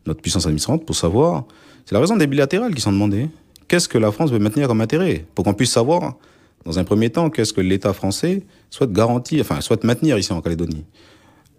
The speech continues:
Son offre, nous, nous l'examinerons en pays souverain et libre de décider,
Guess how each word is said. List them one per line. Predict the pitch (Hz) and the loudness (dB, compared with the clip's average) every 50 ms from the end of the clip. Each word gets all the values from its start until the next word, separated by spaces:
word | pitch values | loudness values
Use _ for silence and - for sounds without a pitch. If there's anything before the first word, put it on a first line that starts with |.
| _ _ _ _ | _ _ _ _
Son | - - 117 123 135 143 | -2 2 2 4 6 4
offre, | 139 120 - 98 85 | 4 2 2 -2 -2
nous, | 85 85 85 80 76 76 76 | -2 -2 -4 -4 -6 -6 -8
nous | 76 76 73 78 78 76 | -8 -8 -8 -6 -4 -2
l'examinerons | 76 82 80 76 80 80 90 90 90 90 107 185 240 262 233 - - _ | -2 -2 0 0 2 2 4 4 4 4 2 2 2 0 -2 -6 -10 _
en | - 78 | -8 -8
pays | - - 85 87 87 82 | -4 -2 0 0 0 0
souverain | 78 - - 85 80 80 95 143 214 240 - - _ _ _ _ - - | -2 -2 -2 0 0 0 2 0 0 -2 -4 -8 _ _ _ _ -14 -10
et | - 69 69 71 76 - - - - 80 78 | -8 -8 -8 -6 -6 -8 -8 -8 -8 -8 -2
libre | - 82 123 151 127 98 90 | 0 2 4 4 4 2 0
de | 80 82 | 0 0
décider, | 80 82 - - - 85 104 156 208 214 | 0 -2 -2 -2 -2 0 0 0 0 -2